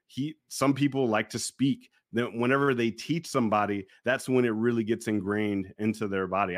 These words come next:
I'm more of a teacher. When I have to teach something, I wanna understand the nuances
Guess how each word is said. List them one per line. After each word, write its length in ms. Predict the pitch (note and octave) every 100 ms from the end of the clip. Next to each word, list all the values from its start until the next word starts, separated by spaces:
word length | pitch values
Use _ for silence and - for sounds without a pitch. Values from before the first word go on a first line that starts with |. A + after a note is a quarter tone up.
| -
I'm 240 | C3 C#3
more 360 | G#2+ B2+ C3+ C3+
of 80 | A2
a 80 | F#2+
teacher. 500 | B2+ B2+ - E2 - - -
When 140 | A#2
I 80 | C#3+
have 160 | D#3+ -
to 100 | B2+
teach 320 | - C#3+ D3
something, 380 | D3+ D3 D#3+ C#3
I 80 | A2
wanna 220 | C#3+ E3
understand 380 | A2 A#2 A#2 G#2+
the 60 |
nuances 760 | G#2 A2 G#2+ G#2 G2+ G2+ F2